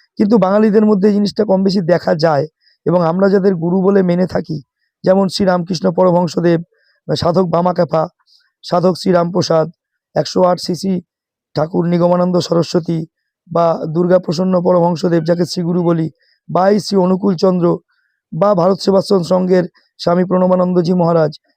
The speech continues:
যার কথাই বলুন না কেন, এনাদের কিছু, কিছু না কিছু স্পেশালিটি ছিল বলেই লক্ষ লক্ষ মানুষ এনাদের পিছনে ছোটেন এবং এনাদের গুরু বলে মানেন। আমিও একজন এদের মধ্যে গুরুর শিষ্য, গুরুর দীক্ষা নেওয়া আছে আমার।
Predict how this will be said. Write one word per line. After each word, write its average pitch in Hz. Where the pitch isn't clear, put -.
যার 180
কথাই 226
বলুন 196
না 160
কেন, 139
এনাদের 208
কিছু, 226
কিছু 208
না 226
কিছু 220
স্পেশালিটি 208
ছিল 214
বলেই 190
লক্ষ 175
লক্ষ 220
মানুষ 190
এনাদের 190
পিছনে 202
ছোটেন 226
এবং 180
এনাদের 190
গুরু 185
বলে 196
মানেন। 135
আমিও 226
একজন 220
এদের 202
মধ্যে 208
গুরুর 180
শিষ্য, -
গুরুর 175
দীক্ষা 180
নেওয়া 175
আছে 165
আমার। 170